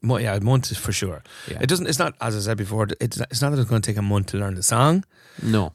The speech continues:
Speaker 2: but
Speaker 1: But
Speaker 2: you might only meet the lads if it's a busy month.
Speaker 1: If you have a busy month,
Speaker 2: Yeah.
Speaker 1: it can be tricky. But, like, um, we had w-, first dance last week, and it was kind of a last minute one. And, uh, we couldn't meet up. We didn't.
Speaker 2: Mm.
Speaker 1: One of the lads had a baby in the
Speaker 2: Yeah.
Speaker 1: recent there.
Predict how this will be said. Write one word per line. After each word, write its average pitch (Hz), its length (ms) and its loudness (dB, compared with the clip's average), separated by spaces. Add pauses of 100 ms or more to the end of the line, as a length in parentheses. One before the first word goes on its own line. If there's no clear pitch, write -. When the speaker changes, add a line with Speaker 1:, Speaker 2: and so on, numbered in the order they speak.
Speaker 2:
but 127 80 4
Speaker 1:
But 117 100 6
Speaker 2:
you 156 40 4
might 165 200 4
only 135 160 4
meet 135 240 2
the 123 80 2
lads 127 420 4
if 110 140 -4
it's 104 100 -4
a 104 60 -2
busy 107 240 0
month. 95 240 -2
Speaker 1:
If - 100 -8
you 131 80 2
have 127 80 -2
a 131 40 -6
busy 143 240 4
month, 101 300 2
Speaker 2:
Yeah. 95 220 -6 (120)
Speaker 1:
it 110 100 -10
can 92 160 -6
be 90 80 -6
tricky. - 400 -8 (180)
But, 107 220 -2
like, 123 340 -6
um, 92 600 -8 (100)
we 117 160 4
had 113 120 4
w-, 104 280 -4
first 110 320 -4
dance 101 260 -2
last 104 380 -2
week, 92 200 -6
and 87 100 -8
it 85 40 -6
was 98 120 -6
kind 113 180 -4
of 98 80 -2
a - 20 -4
last 95 400 -8
minute 95 220 -6
one. - 180 -10 (680)
And, 101 380 -2
uh, 95 260 -2
we 101 440 0 (160)
couldn't 101 260 -4
meet 98 160 -2
up. 95 180 -8
We 95 120 -8
didn't. 95 260 -10
Speaker 2:
Mm. 104 180 -2
Speaker 1:
One - 40 0
of 123 80 0
the 104 40 -2
lads 104 200 -2
had 101 100 -6
a 98 60 -4
baby 101 320 -2
in 95 100 -6
the 92 220 -8 (280)
Speaker 2:
Yeah. 95 240 0 (160)
Speaker 1:
recent 98 300 -4
there. 127 120 0